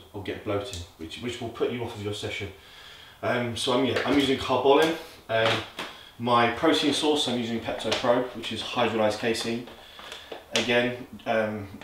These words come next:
due to its rates of hydrolysis, it hits, uh, the blood extremely fast. Um, so that in sync with a, an efficient carbohydrate drives everything into the muscle more efficiently.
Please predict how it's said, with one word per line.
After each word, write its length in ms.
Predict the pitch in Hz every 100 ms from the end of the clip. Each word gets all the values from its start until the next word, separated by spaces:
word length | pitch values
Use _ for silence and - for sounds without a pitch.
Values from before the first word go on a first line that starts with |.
| -
due 180 | 135 131
to 140 | -
its 140 | - 120
rates 260 | 120 -
of 60 | 113
hydrolysis, 840 | 120 110 117 113 - 110 - -
it 140 | 113
hits, 640 | 104 127 110 - - - - - - - - - - - -
uh, 320 | 107 104 101 - 107
the 80 | 110
blood 240 | 117 107
extremely 560 | - - - 120 107 98
fast. 460 | 101 90 - - - - -
Um, 320 | 95 101 98 101 - - - - -
so 140 | -
that 300 | 107 127 127
in 100 | 120
sync 380 | 123 - 135 -
with 140 | 131 113
a, 240 | 104 - -
an 100 | 110
efficient 420 | - - - 95
carbohydrate 640 | 120 113 117 113 123 123 - - - - -
drives 380 | - 117 110 107
everything 300 | 110 107 113
into 180 | 104 107
the 60 |
muscle 320 | 104 98 - 101
more 120 | 98
efficiently. 400 | - - -